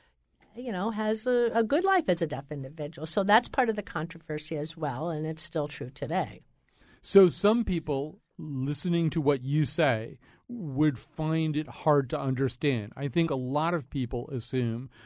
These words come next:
Speaker 2: that one hundred percent of deaf people, given the opportunity to be no longer deaf or to have hearing, uh, and speech that were assisted by a technological implant, would make that choice,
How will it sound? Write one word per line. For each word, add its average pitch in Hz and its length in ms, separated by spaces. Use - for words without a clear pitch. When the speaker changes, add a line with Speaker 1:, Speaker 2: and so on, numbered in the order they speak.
Speaker 2:
that 151 120
one 147 360
hundred 180 420
percent 127 560
of 113 160
deaf 131 300
people, 117 400
given 165 300
the 147 120
opportunity 127 800
to 147 80
be 143 180
no 135 220
longer 135 500
deaf 113 400
or 131 300
to 139 300
have 147 340
hearing, 123 640
uh, - 40
and 151 260
speech - 540
that 117 140
were 131 120
assisted 143 500
by 123 200
a 127 180
technological 131 720
implant, 123 520
would 160 220
make 151 280
that 117 260
choice, - 420